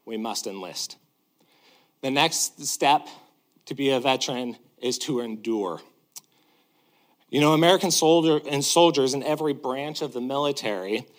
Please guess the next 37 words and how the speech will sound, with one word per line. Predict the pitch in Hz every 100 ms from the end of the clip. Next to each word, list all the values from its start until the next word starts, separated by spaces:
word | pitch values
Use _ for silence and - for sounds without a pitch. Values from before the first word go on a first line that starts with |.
| - _ -
have | 151
a | 151
lot | 151 160 165
to | 170 135
endure. | 127 139 101 - - 139
I'm | 123 127
sure | 147 143
we've | 139 135
all | 143 131
heard | 147 143 135
the |
stories | 123 - 143 127 123 131 131 120
of | 113 - - -
what's | 127 139 156
involved | 131 131 127 131 131
in | 110
boot | - 131 143
camp | - 151 135 135
or | 135
different | 127 135 113 -
trainings | - 151 143 135 113 104
that | 117
a | 113
soldier | - 147 143 131
must | 127 117 - -
go | 135 139
through. | - 104 80 82 _ - _ _ _
I'm | - 143
sorry, | 160 151 131
but | 127
anything | 143 156 139 147
over | 139 127
two | - -
push-ups | 147 160 147 143 -
for | - 131
me | 135 151 117
is | 107 -